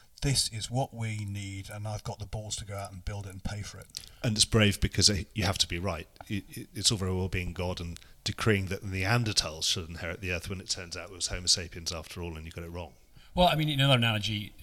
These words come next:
Speaker 3: is, is the H S two, or, or for those from overseas, the high-speed train. And there's a big debate just now about this, the fast train going from London up to, up to the north, which is, you know, now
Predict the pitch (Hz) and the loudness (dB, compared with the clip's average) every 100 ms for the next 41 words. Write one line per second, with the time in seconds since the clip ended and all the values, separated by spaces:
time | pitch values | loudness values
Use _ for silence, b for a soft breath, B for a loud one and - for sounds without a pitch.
0 | - - 151 127 110 120 123 107 110 113 | -18 -16 -8 -6 -6 -6 -4 -4 -4 -2
1 | 101 117 - 127 101 95 - 101 - 104 | -2 0 0 -2 -2 -4 -8 -10 -8 -4
2 | 107 95 - - - 104 101 98 117 101 | -4 -2 -6 -10 -10 -6 -4 -4 -4 -4
3 | 104 110 104 - 104 95 113 104 101 117 | -2 -2 -2 -4 -4 -4 -2 -2 -2 -4
4 | 98 95 98 101 107 98 101 104 95 95 | -6 -6 -6 -2 -2 -2 -4 -2 -4 -4
5 | 101 98 98 - 104 - - 107 104 - | -6 -8 -8 -8 -12 -14 -6 -4 -4 -2
6 | 107 95 95 92 92 101 98 95 92 - | -2 -2 -4 -6 -6 -6 -6 -6 -8 -8
7 | - 101 92 b b b b 104 107 101 | -6 -4 -6 b b b b -6 -4 -4
8 | 104 101 - 98 104 95 104 - 87 92 | -2 -4 -6 -8 -8 -8 -10 -12 -12 -8
9 | 101 95 | -6 -6